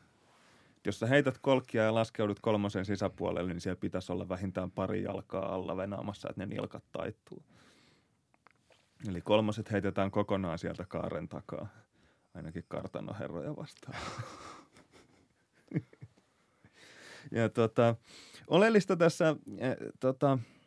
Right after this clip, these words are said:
sarjassa oli myös se, että Rockets, eh, vuosi, eh, tota, julkisuuteen N B A:lle tuomi-, toimittamansa raportin, jossa he vetosivat siihen, että viime kaudella, kun hävisivät seitsemännen ottelun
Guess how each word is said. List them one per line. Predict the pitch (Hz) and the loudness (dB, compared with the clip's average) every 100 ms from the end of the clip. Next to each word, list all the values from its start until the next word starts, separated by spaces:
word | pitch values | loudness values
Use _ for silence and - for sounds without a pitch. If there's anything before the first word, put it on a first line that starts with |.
| _ _ _ _ _ _ _ _ - - _ - - | _ _ _ _ _ _ _ _ -20 -20 _ -20 -20
sarjassa | - 160 151 139 - | 4 8 10 10 8
oli | 139 139 | 6 6
myös | 135 135 - | 4 2 2
se, | 151 139 | 4 4
että | 131 131 | 4 4
Rockets, | 131 131 120 - - | 4 4 0 -4 -8
eh, | 123 113 104 | 0 0 2
vuosi, | 131 120 117 | 2 2 4
eh, | 113 123 - - - _ - 107 98 | 2 0 -10 -20 -20 _ -2 0 0
tota, | 113 - 113 | -2 2 4
julkisuuteen | 127 131 123 113 113 104 104 107 104 98 110 - - 123 120 | 6 4 4 0 2 2 4 2 2 0 -8 -18 -6 0 2
N | 110 | 4
B | |
A:lle | 110 101 101 | 4 4 0
tuomi-, | - 104 101 - 117 | 0 0 0 -6 -4
toimittamansa | 117 107 107 117 107 120 | 2 2 2 -2 -2 -2
raportin, | 110 120 120 110 92 95 92 - _ _ _ _ _ _ - | 2 2 4 2 2 -2 -4 -6 _ _ _ _ _ _ -8
jossa | 87 - | -8 -4
he | 110 101 | -2 2
vetosivat | 104 110 101 98 101 | 4 4 2 2 0
siihen, | - 123 110 107 92 | 0 2 2 2 0
että | 92 - 101 95 - 92 | -4 -2 0 0 -2 -2
viime | 120 110 | 2 2
kaudella, | 104 101 95 98 95 95 120 - - | 2 2 4 4 2 -2 -6 -18 -10
kun | 98 | -2
hävisivät | 98 101 95 95 | 0 0 -2 0
seitsemännen | 104 98 98 90 92 | 2 2 -2 -2 -2
ottelun | 90 - 95 92 | -4 -2 -2 -2